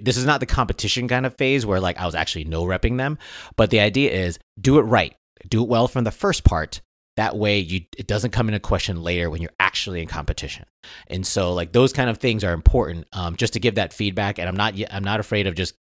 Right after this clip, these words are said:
calling you out from across the room for good or bad, because you need it, and I wanna be able to directly engage with you. Okay, final question of the third questions of my testimonial. "What are the, some of the coaching weaknesses you see in me so I can improve on them?"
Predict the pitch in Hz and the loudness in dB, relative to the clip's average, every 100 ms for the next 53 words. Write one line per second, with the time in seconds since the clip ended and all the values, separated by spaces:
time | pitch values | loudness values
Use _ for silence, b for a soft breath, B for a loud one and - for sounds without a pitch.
0 | _ - - 104 101 95 95 - 87 - | _ -4 -2 0 0 0 -2 -4 -6 -2
1 | 87 - 87 90 76 - 87 123 160 208 | -2 -4 -8 -8 -8 -8 0 4 4 4
2 | 131 104 - _ _ _ 117 113 98 87 | 2 -2 -6 _ _ _ -2 0 0 0
3 | 101 101 80 78 - 90 85 87 85 85 | -2 -2 -4 -6 -6 -6 -2 -4 -4 -4
4 | 85 82 82 - 85 82 80 73 76 65 | -4 -6 -8 -8 -6 -6 -6 -10 -10 -12
5 | 62 - 64 - _ _ _ _ _ _ | -14 -16 -18 -18 _ _ _ _ _ _
6 | _ - 127 95 - _ B B B B | _ 2 4 4 0 _ B B B B
7 | B _ 190 196 143 - 90 - 71 _ | B _ 8 8 6 2 2 0 -6 _
8 | _ 101 90 95 - 117 113 87 120 110 | _ 0 2 2 6 6 6 6 4 6
9 | 104 98 - 95 104 98 95 90 135 185 | 2 2 2 0 2 2 2 4 6 6
10 | 151 - 147 98 - 135 - 90 90 143 | 4 2 2 2 4 4 4 0 2 2
11 | 107 85 87 80 80 80 104 104 - 104 | 0 -2 -2 -4 -6 -6 -2 -2 0 0
12 | 87 107 90 80 - 95 95 85 - 131 | 0 0 0 -2 0 0 0 -2 2 2
13 | 117 - 95 90 78 62 - | 2 0 -2 -2 -4 -8 -16